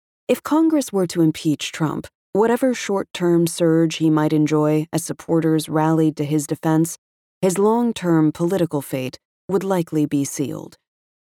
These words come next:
In these five ways,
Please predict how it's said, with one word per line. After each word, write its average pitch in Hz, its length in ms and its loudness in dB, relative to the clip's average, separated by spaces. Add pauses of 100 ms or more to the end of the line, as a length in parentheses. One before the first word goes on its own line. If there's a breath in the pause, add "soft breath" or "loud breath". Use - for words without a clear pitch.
(680)
In 240 160 4
these 311 460 2
five 202 360 0
ways, 147 520 -2